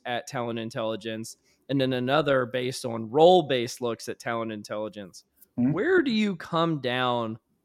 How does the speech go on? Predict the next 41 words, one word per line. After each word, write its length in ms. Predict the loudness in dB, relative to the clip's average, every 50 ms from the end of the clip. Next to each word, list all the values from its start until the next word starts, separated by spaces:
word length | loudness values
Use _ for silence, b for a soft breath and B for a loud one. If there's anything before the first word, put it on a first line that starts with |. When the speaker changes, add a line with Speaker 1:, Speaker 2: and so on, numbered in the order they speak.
| _ _
Speaker 1:
on 240 | -4 -4 -2 -2 -2
this 260 | -2 -2 -2 -2 -4
debate? 440 | -6 -6 -4 -2 -2 -4 -4 -4 -8
'Cause 140 | -10 -6 -6
I 80 | -6
hear 240 | -6 -2 2 4 4
about 300 | 4 4 4 2 2 -2
skills 540 | -6 -12 -10 -6 -2 0 2 2 0 -2 -4 -6
relentlessly. 800 | -8 -6 -6 -6 -6 -6 -6 -6 -6 -10 -12 -10 -12 -10 -10
I 100 | -10 -10
hear 180 | -8 -4 -4 -4
about 200 | -2 -2 -2 -4
it 80 | -4 -6
all 280 | -6 -2 0 2 2 0
the 100 | 0 -6
time. 480 | -6 -6 -6 -6 -4 -4 -6 -6 -8 -10 -14 _ _ _ _ _
Speaker 2:
Yeah. 240 | -4 -2 0 2 4
Speaker 1:
What, 120 | 4 4 2 2 -4 0
what, 160 | 0 0 0 0 -6 -10 -10 -10
what's 360 | -2 0 0 0 0 -2 0
your 140 | 2 2 2
model? 600 | 4 4 4 4 4 4 4 4 2 2 2 0
How 280 | -2 -4 0 2 2 2
do 80 | 2 0
you 120 | -2 0
look 240 | 0 0 -2 -2 -2
at 140 | -6 -6 -4
this? 540 | 0 0 2 2 0 -2 -4 -10 -14 -16 -20 _ _ _ _ _ -20 -20 -16 -14 -14 -10 -4
What, 260 | -4 -4 -4 -4 -8
what 280 | -2 4 4 4 6
is 240 | 6 4 4 2 0
t-, 140 | -4 -10 -12 -6
th-, 360 | -2 0 0 0 0 -2 -10 -2 2
are 140 | 2 2 4
all 300 | 4 4 4 4 4 2
three 220 | 2 2 4 4
of 60 | 4
those 240 | 4 2 2 2 0
even 240 | -2 -2 -2 -4 -4
talent 360 | -2 -2 0 0 0 0 -2
intelligence? 800 | -4 -6 -4 -2 0 0 0 0 -2 -4 -6 -6 -8 -10 -14 -18